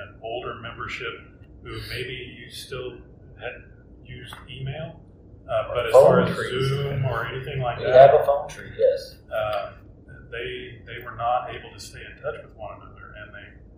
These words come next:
Speaker 1: fell out of the habit of getting together. Whereas, you know, your lodge and my lodge, we stayed connected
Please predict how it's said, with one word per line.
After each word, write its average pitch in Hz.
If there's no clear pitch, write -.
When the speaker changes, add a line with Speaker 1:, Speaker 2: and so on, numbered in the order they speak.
Speaker 1:
fell 110
out 113
of -
the -
habit 117
of 101
getting 107
together. 110
Whereas, 107
you -
know, 98
your 113
lodge 101
and 98
my 104
lodge, 95
we 92
stayed -
connected -